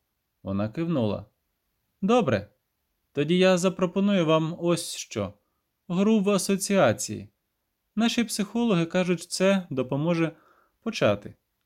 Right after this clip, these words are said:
Я казатиму слово чи кілька, ви асоціацію. Перший же образ, що спаде на думку. Байдуже який, важливо відповісти швидко". Жінка зняла з руки годинник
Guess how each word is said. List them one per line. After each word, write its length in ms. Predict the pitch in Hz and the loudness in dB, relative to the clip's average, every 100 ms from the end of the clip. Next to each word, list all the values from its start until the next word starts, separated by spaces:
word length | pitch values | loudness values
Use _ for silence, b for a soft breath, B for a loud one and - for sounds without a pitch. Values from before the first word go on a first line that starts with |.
| _ _ _ - | _ _ _ -4
Я 160 | 185 | -2
казатиму 520 | 226 240 247 240 226 214 | 0 2 2 4 4 2
слово 500 | - 190 202 196 180 | 0 0 2 2 0
чи 280 | - 131 | 0 -2
кілька, 720 | 120 - 175 165 - 135 127 123 | -2 -4 -4 -2 -2 -4 -4 -8
ви 320 | 139 254 247 | -6 -4 -2
асоціацію. 840 | 123 120 - 135 180 190 175 170 170 _ _ _ _ _ _ _ | -4 -8 -8 -4 -4 -2 -4 -4 -6 _ _ _ _ _ _ _
Перший 460 | - 170 208 - 196 | -2 0 0 2 2
же 240 | 170 165 - | 2 0 0
образ, 460 | 214 185 135 117 | 0 0 -2 -4
що 340 | - - 147 143 | -14 -6 -4 -4
спаде 340 | - 165 160 | -4 -2 0
на 140 | 185 196 | 0 0
думку. 400 | 120 98 - - _ _ _ _ - | -2 -4 -8 -20 _ _ _ _ -4
Байдуже 440 | 214 262 131 113 | 0 2 2 0
який, 400 | 110 110 101 - _ _ _ | -2 -2 -4 -6 _ _ _
важливо 480 | 110 135 135 165 165 | -4 -4 -2 0 2
відповісти 600 | 160 165 165 170 - 170 | 0 0 0 0 -2 -8
швидко". 480 | - 208 202 - - _ _ _ _ _ _ _ _ _ _ _ 95 | -4 -4 -4 -10 -14 _ _ _ _ _ _ _ _ _ _ _ -8
Жінка 420 | 90 110 135 123 | -2 -2 0 0
зняла 340 | 107 104 117 | 0 0 0
з 80 | 120 | 0
руки 280 | 117 117 107 | -2 -2 -6
годинник 580 | 87 87 127 156 160 | -6 -4 -4 -4 -6